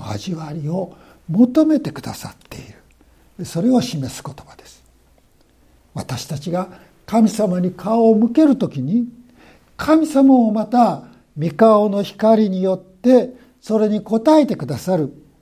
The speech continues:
私たちの魂に深い満足を与えてくださるのです。第三は内なる光です。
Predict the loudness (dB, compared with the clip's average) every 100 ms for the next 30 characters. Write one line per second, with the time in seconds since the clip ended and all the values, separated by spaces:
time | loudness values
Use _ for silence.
0 | _ _ _ _ _ _ -14 -12 -12 -12
1 | -14 -14 -14 -14 -12 -12 -12 -14 -14 -10
2 | -6 -6 -6 -18 _ _ _ -20 _ -10
3 | -4 0 0 0 -2 -4 -6 -12 -4 -2
4 | -2 -4 -12 -14 -16 -20 -20 -20 -20 -20
5 | -20 -20 -20 -20 _ _ _ _ _ _
6 | _ _ _ _ _ _ _ 0 2 2
7 | 0 -8 -14 -14 -14 -14 _ _ _ _
8 | -8 -6 -4 -4 -2 -2 -6 -8 -10 -12
9 | -14 -14 -18 -20 -20